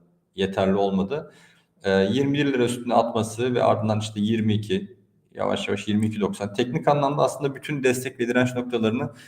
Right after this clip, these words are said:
e, tek tek deneyen bir hisse senedi. Ancak bu da yatırımcıları oldukça fazla yordu. E, ben hani on dokuz yirmilerin artık taban olarak çalışabileceğini düşünüyorum ki burada da gerçekten bir hani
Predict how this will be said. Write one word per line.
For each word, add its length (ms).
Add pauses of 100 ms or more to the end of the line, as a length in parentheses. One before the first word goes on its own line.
(320)
e, 240
tek 240
tek 280 (260)
deneyen 380
bir 60
hisse 260
senedi. 600 (460)
Ancak 400
bu 100
da 320
yatırımcıları 600
oldukça 380
fazla 340
yordu. 540 (500)
E, 300 (760)
ben 380
hani 140
on 240
dokuz 380
yirmilerin 420
artık 340
taban 260
olarak 360
çalışabileceğini 600
düşünüyorum 360
ki 160
burada 300
da 300 (240)
gerçekten 580
bir 220 (140)
hani 240